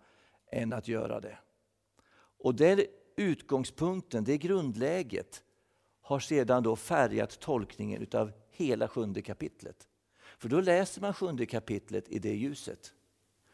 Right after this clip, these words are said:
Det är bara det, och det sätter jag i fråga nu då, att det kanske inte är Paulus som har sagt så här. Och efter att ha ägnat ganska mycket tid åt att tränga ner i det här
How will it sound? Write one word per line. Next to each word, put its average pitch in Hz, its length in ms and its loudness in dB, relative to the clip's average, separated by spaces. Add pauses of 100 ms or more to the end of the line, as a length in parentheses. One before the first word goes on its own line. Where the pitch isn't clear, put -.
(360)
Det 135 80 0
är 131 40 4
bara 160 280 10
det, 143 280 8 (200)
och 131 160 -2
det 139 120 6
sätter 147 320 2
jag 147 80 6
i - 20 4
fråga 139 420 2
nu 104 200 -2
då, 95 160 -4 (840)
att 120 180 -2
det 139 80 0
kanske 147 280 0
inte 135 200 2
är - 60 2
Paulus 98 420 0
som 107 100 -4
har 104 80 0
sagt - 280 -4
så 98 100 -6
här. 101 220 -8 (1900)
Och - 120 0
efter 139 240 0
att 143 60 2
ha 143 240 6 (100)
ägnat 143 380 2
ganska 151 400 -2
mycket 143 300 -4
tid 123 240 -2
åt 113 180 -2
att - 280 -4
tränga 117 360 2
ner 139 240 0
i 147 40 0
det 131 100 2
här 104 280 -2